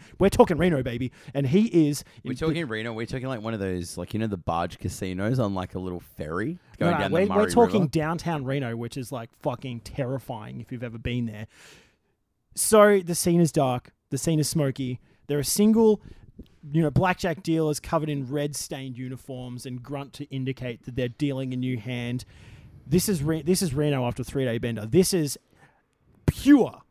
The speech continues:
Speaker 1: everything on red territory as Old Mate has pulled off a handful of trades to shore up his team defensive and offensive chops, picking up Hudler, Kindle, Purcell. Will it all come f-,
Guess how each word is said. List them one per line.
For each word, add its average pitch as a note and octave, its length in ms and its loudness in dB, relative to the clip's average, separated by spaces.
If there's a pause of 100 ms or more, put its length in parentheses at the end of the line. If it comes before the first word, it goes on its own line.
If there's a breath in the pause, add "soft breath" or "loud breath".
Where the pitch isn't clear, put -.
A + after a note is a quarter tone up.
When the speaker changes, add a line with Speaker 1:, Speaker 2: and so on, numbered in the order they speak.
(420)
Speaker 1:
everything F#3 400 4
on E3 160 0
red D3 200 4
territory C3 680 -2 (240 soft breath)
as C3+ 240 -2
Old G3 220 4
Mate E3 180 -2
has D3+ 120 -8
pulled E3 220 -6
off C#3 240 -6
a C3 80 -10
handful E3+ 380 -2
of D#3 80 -2
trades C#3 380 -2
to C#3 100 -6
shore E3 220 -2
up D#3 100 -4
his E3+ 100 -2
team C#3+ 200 -8
defensive C3+ 380 -10
and C3+ 120 -6
offensive F#3+ 360 -10
chops, - 360 -6 (480 soft breath)
picking G#3+ 280 4
up C#3+ 140 2
Hudler, F3+ 420 2
Kindle, D#3 380 -4
Purcell. D#3 540 -2 (800 soft breath)
Will C#4+ 240 12
it D#4 100 8
all C4+ 140 10
come G3+ 420 2
f-, - 100 -20